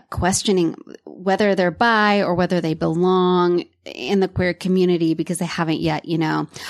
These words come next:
"Oh, I've kissed some girls," or maybe in college, dr-, I drunkenly had sex with one woman.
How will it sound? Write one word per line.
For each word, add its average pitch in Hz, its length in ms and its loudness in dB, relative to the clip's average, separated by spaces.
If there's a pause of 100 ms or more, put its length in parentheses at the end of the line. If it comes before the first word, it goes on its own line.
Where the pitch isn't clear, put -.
"Oh, 202 60 2
I've 196 180 0
kissed - 400 -2
some 226 280 0
girls," 185 440 2
or 175 80 2
maybe 185 320 2
in 180 120 0
college, 170 580 -6 (120)
dr-, - 160 -16
I 175 120 -4
drunkenly 165 500 0
had 151 240 -4
sex - 240 -10
with 156 140 -8
one 170 460 0
woman. 170 640 2